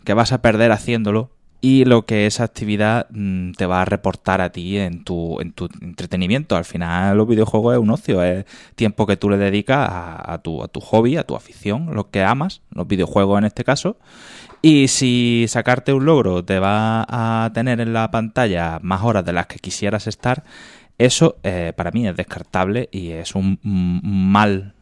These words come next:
un mal trofeo y un mal planteamiento de los logros.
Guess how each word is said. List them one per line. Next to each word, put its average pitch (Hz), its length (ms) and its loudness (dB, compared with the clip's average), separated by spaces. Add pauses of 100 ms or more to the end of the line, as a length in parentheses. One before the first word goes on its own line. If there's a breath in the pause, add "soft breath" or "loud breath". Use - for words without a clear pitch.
un 101 160 -4
mal 110 220 0
trofeo 110 400 -2
y - 20 0
un 98 100 -2
mal 98 200 0
planteamiento 95 600 -4
de 101 100 2
los 82 100 -6
logros. 85 340 -4